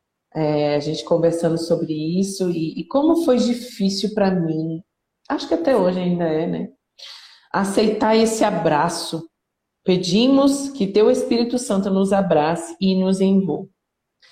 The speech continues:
Né? Então, e aí a gente volta a questionar, né? Essa,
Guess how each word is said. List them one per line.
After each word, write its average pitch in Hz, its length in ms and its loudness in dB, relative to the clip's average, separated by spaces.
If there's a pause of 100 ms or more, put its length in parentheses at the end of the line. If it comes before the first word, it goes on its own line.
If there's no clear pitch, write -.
(640)
Né? 170 300 2
Então, 180 300 2
e 175 80 4
aí 180 100 6
a 180 60 4
gente 185 260 0
volta 170 680 0 (140)
a 170 80 -4
questionar, 170 760 -2
né? 156 260 -6 (440)
Essa, 156 260 -2